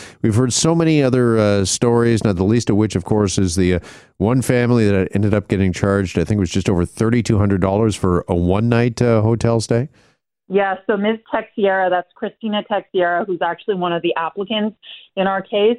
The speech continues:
Speaker 2: who, yes, spent fifteen hours in the hotel and was charged over three thousand dollars. We actually, um, are st-, are working on getting her a refund from the hotel because it's just so egregious what happened to her.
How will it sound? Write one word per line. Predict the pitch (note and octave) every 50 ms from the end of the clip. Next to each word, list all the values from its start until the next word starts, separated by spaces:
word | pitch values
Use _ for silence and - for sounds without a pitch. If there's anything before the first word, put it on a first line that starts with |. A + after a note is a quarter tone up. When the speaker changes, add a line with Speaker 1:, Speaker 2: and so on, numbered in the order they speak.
| _ -
Speaker 2:
who, | B3 G3+ F3 E3+ E3 E3 E3+
yes, | E3+ D#3 F3 E3 D3+ - _
spent | - G3 F3 E3+ _ -
fifteen | - G3 G3 - - A3 G3 F#3
hours | F3+ F3 E3+ E3+ E3+ E3+ E3+
in | F#3
the | E3+ D#3+
hotel | F#3+ E3 E3 D#3+ - - E3 E3 E3 E3
and | E3 D#3
was | D3+ D3+ _ - -
charged | - F3 D#3+ D#3 D#3 D3 -
over | F3+ E3 D3+ D#3+ E3 E3 -
three | F3 F3 E3
thousand | - F3 E3 D#3+ D#3+ F3 D#3+
dollars. | D#3+ D#3+ D#3+ D#3+ D#3+ G3 - _ _ - - - _ _ -
We | F#3+ G3+
actually, | G#3 G#3+ G#3+ - - - A#3 G3+ G3+ F#3 F3+ F3+ F3 E3+
um, | - - D#3+ D#3+ D#3+ D#3+ D#3+ D#3+ D#3+ - -
are | E3+ E3+ D#3+ _ -
st-, | - A3 -
are | F3+ F3+
working | E3+ D#3+ F#3+ G3 G3 - - G3 F3 F3
on | E3+ E3 E3 E3+ E3+ D#3+
getting | - F#3 F3+ F3+ F3+ E3+
her | G3+ E3+ D#3+ D#3 D#3
a |
refund | D#3 E3 F3 F3 - - E3+ E3 D#3 -
from | - F3+ E3
the | D#3+
hotel | D#3+ E3+ D#3+ D#3 D#3 - D#3+ E3+ D3+ D#3 D#3
because | D#3+ D#3 - E3+ D#3+ D#3 D3+ - _ - - - _ _ _ -
it's | D#3+ - - -
just | F3 E3 -
so | - G3+ F3+ F3
egregious | E3+ D#3 D#3 D#3 E3 F3 E3+ E3+ F3+ F3 - -
what | E3+ D#3+ -
happened | - F3 F3 E3+ - F#3 F3
to | E3+ E3
her. | F3 E3 D#3+ D#3 D#3